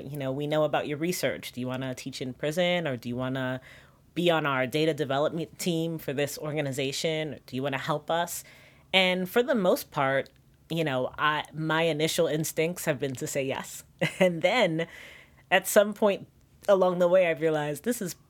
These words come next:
probably more than I can handle. And so I've tried to develop strategies for kind of triaging and deciding what are the things that I care about the most. And so,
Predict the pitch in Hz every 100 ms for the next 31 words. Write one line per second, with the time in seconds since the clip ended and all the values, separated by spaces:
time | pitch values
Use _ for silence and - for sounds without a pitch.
0 | _ - - 208 190 180 160 156 151 143
1 | 123 117 117 - 113 104 104 101 92 -
2 | 165 156 190 175 175 - 277 311 - 302
3 | 269 254 214 190 196 185 160 - 156 151
4 | 147 151 151 143 - 143 139 139 139 117
5 | - 147 135 113 123 104 85 104 127 127
6 | 135 127 101 80 117 208 202 175 156 147
7 | 139 135 - 147 139 127 127 120 - 120
8 | 117 87 - - - - - - 147 156
9 | - 180 156 143 143 135 135